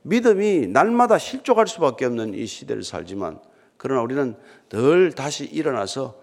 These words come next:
그분을 바라보고 변치 않는 그분의 방향성, 에, 그분이 우리에게 주신 놀라운 힘과 능력으로 완주할 수 있을, 있을 줄로 믿습니다. 저는 여러분들이 이 연휴에, 에, 실족하지 않게 되기를 바랍니다.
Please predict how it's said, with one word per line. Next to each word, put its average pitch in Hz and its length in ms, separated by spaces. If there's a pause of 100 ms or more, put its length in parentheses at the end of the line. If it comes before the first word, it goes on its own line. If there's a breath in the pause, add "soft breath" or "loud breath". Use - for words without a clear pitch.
(320 soft breath)
그분을 196 360
바라보고 113 520
변치 151 380
않는 226 340
그분의 214 360
방향성, 131 800 (680 soft breath)
에, - 400
그분이 202 280
우리에게 175 360
주신 139 320
놀라운 131 540 (460 soft breath)
힘과 147 340
능력으로 127 600
완주할 123 520
수 160 80
있을, 123 260 (380)
있을 135 240
줄로 104 220
믿습니다. 85 520 (560 soft breath)
저는 127 140
여러분들이 127 500
이 123 340
연휴에, 151 500 (520 soft breath)
에, - 220
실족하지 151 540
않게 117 260
되기를 98 260
바랍니다. 87 520